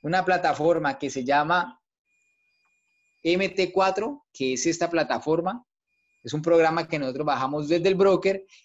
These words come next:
Y otra plataforma que se llama TradingView, que es esta.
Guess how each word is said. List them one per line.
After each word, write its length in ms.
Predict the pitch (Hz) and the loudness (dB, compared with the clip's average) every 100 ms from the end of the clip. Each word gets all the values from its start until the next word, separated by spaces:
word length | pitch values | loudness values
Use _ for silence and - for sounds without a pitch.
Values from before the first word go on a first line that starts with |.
| _ | _
Y 140 | - 190 | 0 2
otra 260 | 190 190 | 4 2
plataforma 680 | 185 185 185 180 185 180 190 - _ _ _ | 2 2 2 2 2 2 -2 -8 _ _ _
que 140 | 156 | -2
se 140 | 135 135 | -2 0
llama 340 | 143 151 156 | 0 0 -2
TradingView, 600 | - 185 180 160 127 117 - _ _ _ _ _ _ _ _ _ _ _ _ | 0 0 2 -2 -2 -4 -6 _ _ _ _ _ _ _ _ _ _ _ _
que 160 | - 107 | -12 -4
es 120 | 120 | 0
esta. 440 | 160 160 - 104 | 0 0 -2 -6